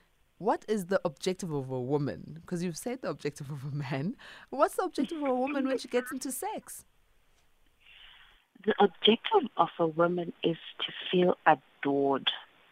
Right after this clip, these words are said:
Speaker 2: and, and loved and nurtured. That's the objective for a woman. So that's why you find that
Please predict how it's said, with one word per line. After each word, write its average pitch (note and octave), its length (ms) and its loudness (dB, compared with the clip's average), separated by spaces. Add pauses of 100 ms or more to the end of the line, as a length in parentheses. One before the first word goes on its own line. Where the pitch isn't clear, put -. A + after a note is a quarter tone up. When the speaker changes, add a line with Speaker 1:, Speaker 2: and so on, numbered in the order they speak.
(340)
Speaker 2:
and, C#3 320 6 (140)
and C3+ 240 8
loved C#3 680 10 (160)
and C3+ 360 6 (460)
nurtured. C#3 600 4 (640)
That's E3 260 12 (440)
the C#3+ 120 4
objective - 440 2 (100)
for - 120 -4
a - 20 -4
woman. A#2 360 -10 (720)
So F3+ 80 0
that's - 260 -2
why F#3 300 10
you E3+ 160 -6 (140)
find E3+ 260 0
that D#3 240 0